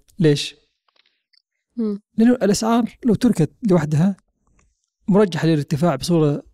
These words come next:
Speaker 1: طبيعية، مع زيادة
Speaker 2: مم.
Speaker 1: الطلب، مع تحسن الطلب، مع خروج الاقتصاد العالمي من هذا النفق وعودة الطلب إلى مستويات عالية،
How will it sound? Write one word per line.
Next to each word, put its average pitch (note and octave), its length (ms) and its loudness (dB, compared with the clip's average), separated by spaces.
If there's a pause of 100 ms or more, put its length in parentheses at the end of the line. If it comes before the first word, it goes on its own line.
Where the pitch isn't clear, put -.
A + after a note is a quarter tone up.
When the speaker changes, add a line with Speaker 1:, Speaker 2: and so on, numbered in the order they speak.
(120)
Speaker 1:
طبيعية، C3 560 -2 (640)
مع D3 180 2
زيادة D#3 340 0
Speaker 2:
مم. A#3 60 -8
Speaker 1:
الطلب، F3+ 280 0
مع C#3 140 -8
تحسن C#3+ 360 -6
الطلب، D#3+ 400 -4 (280)
مع D#3+ 140 -4
خروج F3+ 240 0
الاقتصاد D3+ 340 -2
العالمي D3+ 320 0
من C#3 200 2
هذا D3+ 160 0
النفق D#3+ 420 -2 (300)
وعودة E3+ 220 0 (160)
الطلب D#3 300 -2
إلى C#3+ 80 2
مستويات C#3 420 -2
عالية، E3 460 0